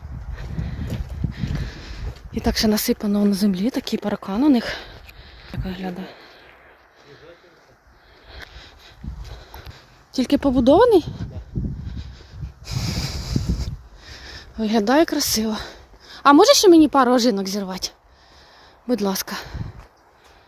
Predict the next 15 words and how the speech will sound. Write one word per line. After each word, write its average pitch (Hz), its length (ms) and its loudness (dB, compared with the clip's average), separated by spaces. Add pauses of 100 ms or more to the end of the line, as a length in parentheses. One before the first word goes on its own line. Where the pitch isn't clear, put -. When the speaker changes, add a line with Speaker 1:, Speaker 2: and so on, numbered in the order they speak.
(1160)
Speaker 1:
А 285 80 -8
там 285 220 4
є 226 140 2
великі, 208 380 0
а 196 40 -8
там 196 200 -12
товсті 196 380 -14
зліва. 180 300 -12 (1700)
А, 269 160 6
ось 208 260 2
і 220 40 -2
є 196 140 -4
великі. 185 420 -8 (4000)
Хоч 294 140 -12
наїмся. 254 500 -6